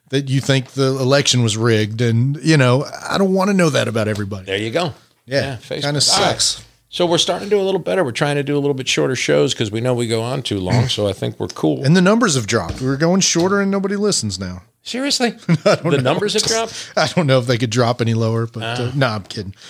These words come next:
Speaker 1: We're, I think we're at thirty thousand now per show. So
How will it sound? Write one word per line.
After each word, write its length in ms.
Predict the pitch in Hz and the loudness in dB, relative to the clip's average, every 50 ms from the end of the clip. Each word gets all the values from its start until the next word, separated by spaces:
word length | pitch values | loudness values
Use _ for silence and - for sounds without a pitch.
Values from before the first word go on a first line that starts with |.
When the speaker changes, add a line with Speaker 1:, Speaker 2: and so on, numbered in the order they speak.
| - - - | -20 -8 0
Speaker 1:
We're, 180 | - 156 160 170 | 2 4 4 4
I 80 | 156 | 4
think 220 | 147 - 180 175 160 | 2 2 0 0 2
we're 80 | 151 | 2
at 80 | 135 120 | 2 2
thirty 240 | - 147 131 127 117 | 2 2 2 2 2
thousand 400 | - 135 123 120 113 104 110 107 | 2 2 2 2 2 2 2 0
now 140 | 110 107 101 | 0 0 -2
per 120 | - 107 | -4 -6
show. 360 | - - - 113 104 98 95 - | -8 -6 -4 -6 -6 -6 -8 -10
So 140 | - - | -12 -12